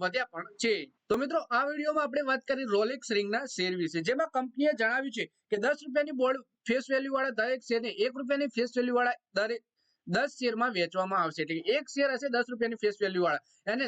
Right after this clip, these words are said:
દસ ભાગમાં વેચવામાં આવશે. એટલે જો તમારા જોડે એક શેર હશે તો તમને દસ શેર સામે મળશે, પણ હજુ સુધી આની રેકોર્ડ ડેટ કંપનીએ જાહેર નથી કરી.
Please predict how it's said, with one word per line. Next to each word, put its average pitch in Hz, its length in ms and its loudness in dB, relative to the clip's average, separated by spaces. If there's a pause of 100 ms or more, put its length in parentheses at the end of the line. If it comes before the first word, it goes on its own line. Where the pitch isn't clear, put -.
દસ 233 260 0
ભાગમાં 202 340 -2
વેચવામાં 175 460 0
આવશે. 156 160 -4
એટલે 151 180 -2
જો 226 140 0
તમારા 294 320 0
જોડે 277 140 0 (180)
એક 262 80 -4 (100)
શેર 254 160 4
હશે 233 240 -2
તો 254 120 -2
તમને 240 280 0
દસ 277 240 0
શેર 220 240 2
સામે 165 240 -2
મળશે, 208 340 -2 (280)
પણ 240 180 2
હજુ 247 220 -6
સુધી 302 200 0
આની 285 240 -2
રેકોર્ડ 247 320 0
ડેટ 277 200 0
કંપનીએ 233 280 2 (100)
જાહેર 165 280 0
નથી 190 260 -2
કરી. 147 160 -2